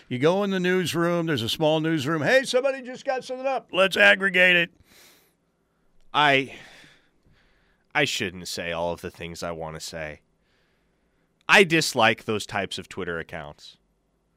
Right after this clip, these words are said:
Speaker 2: Where the second I put a crystal ball in,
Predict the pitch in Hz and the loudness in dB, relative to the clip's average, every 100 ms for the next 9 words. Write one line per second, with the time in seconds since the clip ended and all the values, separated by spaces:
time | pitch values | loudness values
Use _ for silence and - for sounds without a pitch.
0 | _ _ _ _ - 113 120 - 151 156 | _ _ _ _ -6 -2 -2 0 0 0
1 | 135 117 135 120 - 117 - 104 104 101 | -2 -2 -4 -6 -6 -8 -6 -4 0 0
2 | 98 95 92 92 | 0 -2 -4 -8